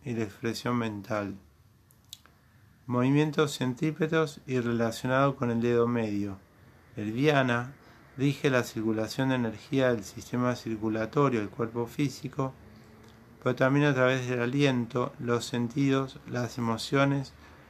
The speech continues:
los pensamientos y la conciencia. Transporta el prana absorbido hacia los lugares donde pueda trabajar y expresarse.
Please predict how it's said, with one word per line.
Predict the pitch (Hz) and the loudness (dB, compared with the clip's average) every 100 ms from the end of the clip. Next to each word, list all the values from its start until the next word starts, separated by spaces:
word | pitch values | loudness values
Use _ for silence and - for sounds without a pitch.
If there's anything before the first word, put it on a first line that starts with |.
| - | -4
los | 139 143 | 2 2
pensamientos | 147 135 - 127 127 127 131 113 - | 2 -2 0 0 0 -2 -4 -6 -10
y | 120 | -2
la | 117 | -2
conciencia. | 120 117 110 - 107 104 92 - - - - - - - - - | 0 0 -2 -4 -4 -4 -8 -16 -20 -20 -20 -20 -20 -20 -20 -8
Transporta | 120 113 - 131 131 - | -2 -2 0 0 0 0
el | 120 | -4
prana | 113 135 131 | 0 2 4
absorbido | 127 117 - 123 143 139 139 143 - - _ _ - | 2 0 -4 0 0 0 0 -4 -12 -20 _ _ -6
hacia | 131 135 - 131 | -2 -2 2 2
los | 123 117 | 2 2
lugares | 123 135 135 139 - - - | 2 6 6 4 -4 -18 -8
donde | 120 120 117 | -2 2 2
pueda | - 131 127 | 2 0 2
trabajar | 123 117 113 - 127 | 4 4 4 2 2
y | |
expresarse. | 120 - 107 101 107 104 98 - | 0 -4 -12 -8 -6 -6 -6 -10